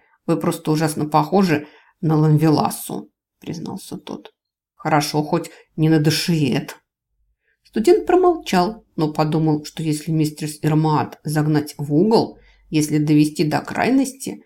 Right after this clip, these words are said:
до настоящего отчаяния, то никакая демонесса кровавой мести ей и в подметке не будет годиться. Что-то в этом духе сказал ему пару дней назад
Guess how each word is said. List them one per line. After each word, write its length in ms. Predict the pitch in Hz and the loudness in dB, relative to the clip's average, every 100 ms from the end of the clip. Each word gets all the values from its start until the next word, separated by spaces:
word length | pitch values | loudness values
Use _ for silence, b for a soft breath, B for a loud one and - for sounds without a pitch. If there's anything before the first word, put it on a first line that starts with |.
| b b | b b
до 120 | 175 165 | -2 0
настоящего 760 | 160 - 277 285 - - 170 | 0 0 2 2 -2 -8 -6
отчаяния, 720 | 190 - - 175 151 - - - | -6 -4 -2 0 0 -4 -8 -10
то 160 | - 185 | -8 -2
никакая 500 | 202 202 185 196 208 | 0 0 0 0 0
демонесса 600 | 190 196 185 160 190 - | 2 2 4 2 0 -4
кровавой 500 | 185 170 165 165 170 | 0 2 2 2 4
мести 380 | 147 147 151 151 | 4 2 -2 0
ей 240 | 147 147 | 2 2
и 100 | 151 | 0
в 120 | - | -4
подметке 580 | - 156 165 - - - | -2 -2 -2 -8 -8 -2
не 100 | 151 | 0
будет 380 | - - - - _ _ _ - | 0 -4 -10 -14 _ _ _ -6
годиться. 760 | 147 143 147 - - - 214 - _ _ _ - | -2 -2 -4 -12 -14 -12 -14 -16 _ _ _ -18
Что-то 340 | - 320 311 | -4 -2 0
в 40 | 311 | 2
этом 240 | 302 294 | 4 4
духе 220 | 330 311 | 4 0
сказал 380 | 277 226 220 247 | -4 -2 0 2
ему 200 | 226 214 | 2 0
пару 260 | 208 208 190 | 0 0 2
дней 180 | 175 175 | 2 2
назад 420 | 160 156 165 | 0 -2 -4